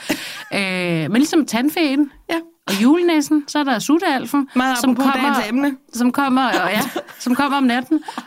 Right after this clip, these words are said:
Speaker 2: og tager alle sutterne fra råb og stop, og når barnet vågner,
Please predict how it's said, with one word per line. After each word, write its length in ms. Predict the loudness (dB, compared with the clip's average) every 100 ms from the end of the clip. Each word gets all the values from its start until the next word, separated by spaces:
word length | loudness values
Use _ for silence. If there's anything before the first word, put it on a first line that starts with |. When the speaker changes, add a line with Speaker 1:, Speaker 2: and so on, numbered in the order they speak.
| -6
Speaker 2:
og 120 | -4
tager 360 | -2 -2 -2 -2
alle 260 | -2 0
sutterne 500 | 0 0 2 2 0 -2 _ _ -4
fra 220 | -2 0 0
råb 80 | 0
og 80 |
stop, 240 | -2 -2 -4 -4
og 100 | -4
når 80 |
barnet 360 | -2 -2 -2 -2
vågner, 260 | 0 0